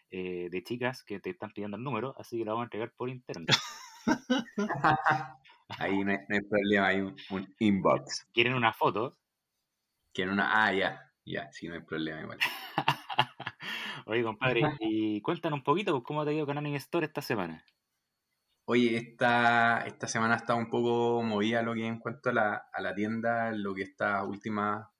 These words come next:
Speaker 2: yo diría, dos, tres semanas, eh, nos han llegado varias,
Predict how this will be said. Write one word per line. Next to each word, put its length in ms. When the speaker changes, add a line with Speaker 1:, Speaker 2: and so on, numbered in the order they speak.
Speaker 2:
yo 180
diría, 640
dos, 240
tres 200
semanas, 420
eh, 80
nos 160
han 100
llegado 320
varias, 640